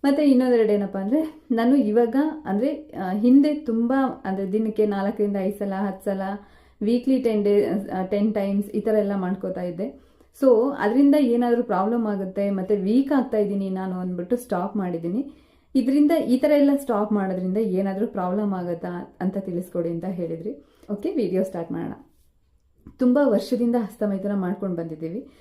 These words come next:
ಆ, ಅದ್ರಿಂದ ಬೇಜಾರಾಗಿ ಮುಂದಕ್ಕೆ ಎಲ್ಲಿ ನನಗೆ ಮದುವೆ ಆದಾಗ,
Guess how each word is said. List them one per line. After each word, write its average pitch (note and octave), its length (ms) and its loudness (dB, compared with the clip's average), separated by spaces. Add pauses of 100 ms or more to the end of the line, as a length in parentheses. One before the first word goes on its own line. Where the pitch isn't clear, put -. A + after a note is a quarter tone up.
(400)
ಆ, A3+ 40 -4 (380)
ಅದ್ರಿಂದ C#4 380 4 (720)
ಬೇಜಾರಾಗಿ B3+ 800 8
ಮುಂದಕ್ಕೆ B3+ 420 2
ಎಲ್ಲಿ B3+ 220 4
ನನಗೆ G#3+ 260 2
ಮದುವೆ G3+ 320 0
ಆದಾಗ, G#3+ 340 -2